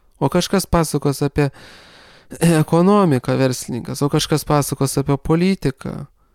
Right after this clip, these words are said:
o kažkas apie chemiją, kažkas apie fiziką, kažkas tai apie operacijas, daktaras pasakos.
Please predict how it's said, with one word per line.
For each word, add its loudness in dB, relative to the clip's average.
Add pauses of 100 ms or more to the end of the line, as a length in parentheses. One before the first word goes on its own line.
o -2
kažkas 0
apie 0
chemiją, 2
kažkas -4
apie -2
fiziką, -4
kažkas -6
tai -2
apie 0 (520)
operacijas, 0
daktaras -4
pasakos. -10